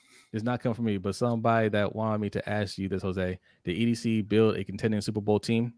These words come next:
When he, w-, no, he didn't. Uh, so go, go tell, go tell who it came from. Uh, first of all, man up and, and, and, and, and speak for yourself. Okay, don't pass messages. Uh, second of all, how, what team did he build?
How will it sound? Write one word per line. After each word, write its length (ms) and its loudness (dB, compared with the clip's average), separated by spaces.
When 160 6
he, 80 6
w-, 340 -4
no, 260 10
he 100 8
didn't. 300 8
Uh, 300 12
so 160 12
go, 260 12
go 180 12
tell, 340 10
go 140 4
tell 400 8
who 160 8
it 80 2
came 180 2
from. 360 -2
Uh, 280 2
first 200 6
of 100 2
all, 340 4
man 260 2
up 200 4
and, 200 0
and, 300 -4
and, 280 -4
and, 320 -8
and 120 -8
speak 240 0
for 80 -4
yourself. 480 -6
Okay, 180 -2
don't 160 -2
pass 220 2
messages. 440 -8
Uh, 400 6
second 280 6
of 140 4
all, 500 6
how, 160 0
what 300 6
team 140 -2
did 120 0
he 100 -2
build? 240 0